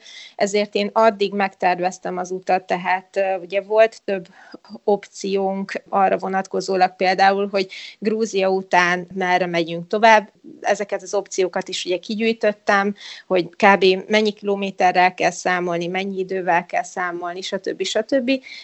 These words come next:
Minden országra vonatkozóan összegyűjtöttem, hogy akár mondjuk a határátkeléseknél milyen papírokat fognak kérni,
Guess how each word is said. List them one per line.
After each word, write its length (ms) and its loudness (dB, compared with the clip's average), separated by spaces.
Minden 320 2
országra 440 2
vonatkozóan 680 -2
összegyűjtöttem, 880 0
hogy 400 2
akár 520 6
mondjuk 360 -4
a 300 0
határátkeléseknél 1300 -2
milyen 280 -6
papírokat 640 -2
fognak 400 -6
kérni, 380 -2